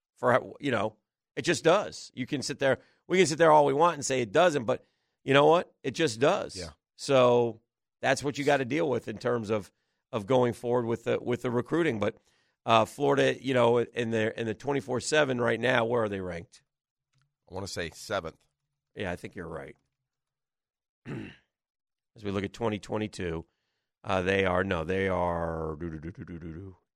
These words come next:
Speaker 1: twenty twenty-two? This can't be, oh, it's twenty twenty-three,
Speaker 2: Twenty twenty-three,
Speaker 1: I'm sorry. Twenty twenty-two was not good.
Speaker 2: Well,
Speaker 1: Uh,
Speaker 2: coaching change, yeah.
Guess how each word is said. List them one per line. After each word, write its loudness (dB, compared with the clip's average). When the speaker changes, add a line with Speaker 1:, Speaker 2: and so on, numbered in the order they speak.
Speaker 1:
twenty -12
twenty-two? -16
This -20
can't -20
be, -20
oh, -6
it's -8
twenty -6
twenty-three, -10
Speaker 2:
Twenty -16
twenty-three, -16
Speaker 1:
I'm -20
sorry. -20
Twenty -10
twenty-two -10
was -12
not -10
good. -20
Speaker 2:
Well, -10
Speaker 1:
Uh, -20
Speaker 2:
coaching -14
change, -20
yeah. -18